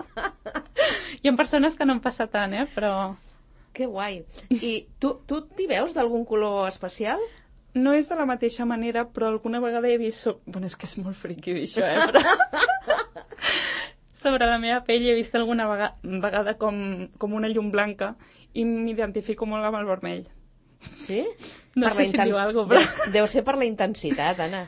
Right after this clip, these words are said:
Speaker 1: No ho sé, no ho sé. S-, oh, sóc una persona de contrastos, igual també per això el blanc i el vermell, no ho sé.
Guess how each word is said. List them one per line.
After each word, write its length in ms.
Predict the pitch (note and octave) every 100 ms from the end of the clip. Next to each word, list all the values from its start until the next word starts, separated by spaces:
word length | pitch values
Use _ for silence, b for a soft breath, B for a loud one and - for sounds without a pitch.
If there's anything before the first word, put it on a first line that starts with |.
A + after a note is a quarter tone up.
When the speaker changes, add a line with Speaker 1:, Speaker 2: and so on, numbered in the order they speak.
| -
Speaker 1:
No 220 | C#4 C4
ho 40 | C4
sé, 260 | - G3 G3+
no 140 | G#3
ho 60 | A3
sé. 180 | G#3+ G3+
S-, 200 | - - -
oh, 180 | A3 E3
sóc 220 | - B3+
una 160 | C4+ C#4+
persona 340 | A#3 A3+ A3
de 80 | A#3+
contrastos, 640 | A3 G3 F#3+ G3+ - F#3+ F#3
igual 240 | F#3 F#3
també 260 | G3+ G#3 G3
per 120 | F#3+
això 140 | - G#3
el 60 |
blanc 180 | G3+ G3
i 40 | G3
el 140 | F#3+
vermell, 360 | F#3 F3+ F#3 -
no 80 | -
ho 60 |
sé. 140 | -